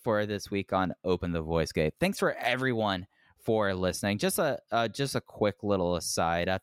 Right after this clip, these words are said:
special thanks to everyone who has been with us for the, our Kobe World coverage. Without getting too navel-gazy here, it was,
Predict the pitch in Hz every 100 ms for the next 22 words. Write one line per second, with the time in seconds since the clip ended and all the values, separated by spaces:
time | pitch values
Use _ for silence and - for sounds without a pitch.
0 | _ - - 226 208 165 - 127 117 117
1 | 113 107 101 104 - 107 101 101 104 95
2 | - - 107 101 92 98 95 95 - _
3 | _ - 170 139 131 113 110 98 98 -
4 | 101 98 95 110 104 - 101 95 - 104
5 | 95 92 92 90 98 95 92 87 101 90
6 | 85 90 85 85 87 85 87 87 87 80